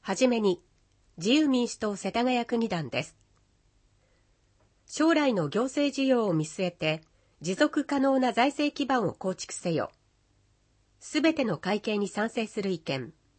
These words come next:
八年度の一般会計予算は、過去最大の四千三百億円を超える規模となっ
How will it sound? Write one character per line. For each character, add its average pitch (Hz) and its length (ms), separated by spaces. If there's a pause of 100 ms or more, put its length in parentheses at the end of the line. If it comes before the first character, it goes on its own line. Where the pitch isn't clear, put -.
(1400)
八 - 280
年 294 220
度 185 120
の 160 340
一 170 180
般 294 180
会 277 200
計 277 160
予 269 120
算 220 280
は、 143 240 (340)
過 180 140
去 180 180
最 196 300
大 202 200
の 180 160
四 190 220
千 285 240
三 247 240
百 277 240
億 269 240
円 180 160
を 117 180
超 190 140
え 262 80
る 254 100
規 254 140
模 214 120
と 131 120
な 147 120
っ - 40